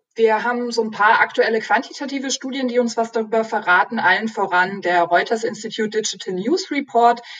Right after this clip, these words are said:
ähm, der untersucht auch in mehreren Ländern, wie eigentlich Nachrichtennutzung in Online-Umgebungen spezifisch aussieht, aber gucken sich auch Offline-Medien an, aber,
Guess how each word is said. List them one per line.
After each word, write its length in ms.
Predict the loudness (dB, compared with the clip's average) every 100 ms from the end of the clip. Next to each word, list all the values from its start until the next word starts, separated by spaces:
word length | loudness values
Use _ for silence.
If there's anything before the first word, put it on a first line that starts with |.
| -18 -6
ähm, 260 | -4 -2 0
der 260 | 2 2 2
untersucht 680 | -2 -4 -4 -6 -8 -2 2
auch 220 | 2 0
in 180 | -4 -2
mehreren 440 | 0 0 0 -2
Ländern, 600 | -2 -2 2 2 2 -6 -20 -20 _
wie 320 | -12 -2 4 6
eigentlich 460 | 4 2 -6 0
Nachrichtennutzung 720 | 2 2 -2 -6 -6 -6 -10
in 140 | -8 -4
Online-Umgebungen 1040 | 0 2 2 0 -4 -2 -2 -2 -6 -6
spezifisch 600 | -6 -10 -12 -10 -6 2
aussieht, 340 | 2 2 0
aber 240 | 0 0 -2 _
gucken 260 | -10 -8 -6
sich 160 | -6
auch 100 | -4
Offline-Medien 760 | -2 2 4 4 4 2 -2 -2
an, 240 | -4 -2
aber, 360 | -4 0 0